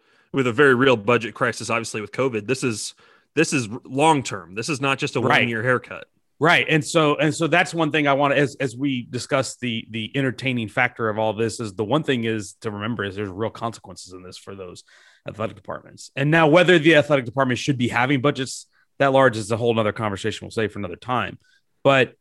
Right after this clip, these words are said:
Speaker 2: it's going to
Speaker 1: But
Speaker 2: be,
Speaker 1: hey,
Speaker 2: so,
Speaker 1: and,
Speaker 2: so
Speaker 1: and how about number of sports they're sponsoring too? Like these
Speaker 2: That
Speaker 1: are the
Speaker 2: too.
Speaker 1: kind of things that,
Speaker 2: Yeah.
Speaker 1: that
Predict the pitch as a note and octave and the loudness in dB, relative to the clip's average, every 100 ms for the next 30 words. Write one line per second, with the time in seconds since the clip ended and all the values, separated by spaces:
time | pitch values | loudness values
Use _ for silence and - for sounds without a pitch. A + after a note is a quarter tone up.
0 | _ _ _ _ _ _ _ B2 D3+ C#3 | _ _ _ _ _ _ _ -2 0 2
1 | - F3 D#3+ F#3 B2+ F3 E3 C3+ F#3 C#3 | 6 6 8 4 2 4 6 4 2 0
2 | D3+ F3 F3+ - C#3 D#3+ D3+ A#2+ - F#3+ | -2 4 4 4 0 2 4 2 0 -2
3 | - B2 - G#2+ G2+ G#2 F#2+ F#3+ B2+ A2+ | 0 -4 -4 -8 -8 -12 -4 -2 -2 -8
4 | - E3 D3+ C3+ D3 D3 C3 D3+ C3+ A2+ | 2 6 6 4 4 2 2 -2 -2 -2
5 | A#2 F#2+ B2+ C3+ - | -2 0 0 0 0